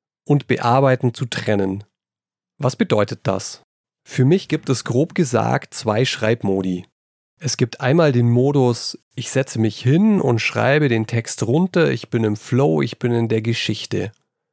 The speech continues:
Und dann gibt es den zweiten Modus, ich schaue mir an, was ich geschrieben habe, schaue, ob es gut ist, wo es verbessert werden muss, ähm, was ich daraus nehmen kann, um weiterzuarbeiten, was ich vielleicht, ja, kürzen möchte.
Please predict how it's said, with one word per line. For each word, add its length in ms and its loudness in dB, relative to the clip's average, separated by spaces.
Und 180 -2
dann 120 2
gibt 200 -4
es 140 0
den 180 0
zweiten 560 -2
Modus, 640 2
ich 120 -6
schaue 160 4
mir 120 4
an, 140 2
was 160 2
ich 100 -4
geschrieben 520 2
habe, 480 4
schaue, 300 2
ob 140 0
es 160 -2
gut 320 2
ist, 420 2
wo 120 2
es 100 -2
verbessert 500 0
werden 280 4
muss, 640 0
ähm, 300 0
was 180 0
ich 120 -8
daraus 500 0
nehmen 340 2
kann, 220 0
um 100 -2
weiterzuarbeiten, 1400 0
was 140 0
ich 140 -8
vielleicht, 460 -2
ja, 200 0
kürzen 500 0
möchte. 380 -6